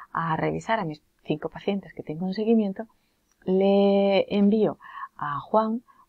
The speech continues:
un mensaje para que, eh, sepa que tiene que, pues, hacerse la analítica de control o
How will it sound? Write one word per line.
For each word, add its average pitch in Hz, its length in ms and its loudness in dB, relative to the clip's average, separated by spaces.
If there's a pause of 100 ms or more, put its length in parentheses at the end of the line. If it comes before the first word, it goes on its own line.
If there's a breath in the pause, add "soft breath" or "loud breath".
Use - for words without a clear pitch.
un 156 180 -2
mensaje 208 500 -4
para 220 300 -6
que, 240 260 -8 (340 soft breath)
eh, 165 340 0 (260)
sepa 185 360 -2
que 196 140 -8
tiene 196 360 -2 (320)
que, 196 640 2
pues, 131 440 -14
hacerse 127 560 -4
la 170 100 0
analítica 156 640 -4
de 156 140 -2
control - 520 -6 (240)
o 139 580 -4